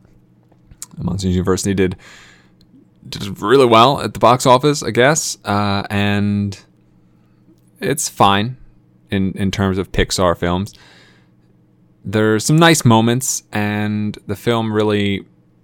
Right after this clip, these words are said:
at, at points, it, I think it does a good job of depicting a scare school kind of thing, and I, I like that. Um,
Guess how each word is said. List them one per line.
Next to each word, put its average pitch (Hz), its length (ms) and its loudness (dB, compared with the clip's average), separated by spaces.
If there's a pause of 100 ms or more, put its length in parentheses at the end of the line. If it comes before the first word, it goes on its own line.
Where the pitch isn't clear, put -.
(1400)
at, 151 300 -2
at 160 240 0
points, 175 400 6
it, 120 180 -2
I 113 100 4
think 120 200 -2
it 110 80 0
does 101 100 -2
a 107 60 -2
good 101 240 0
job 92 420 2
of 87 240 -6
depicting 90 640 -4 (540)
a 90 380 -4
scare 95 840 0 (160)
school 110 720 -2
kind 110 220 -4
of 107 80 -6
thing, 117 400 -6 (360)
and 95 120 -2
I, 87 220 -4
I 85 180 -2
like 95 340 -2
that. 101 340 -2 (540)
Um, 101 540 -20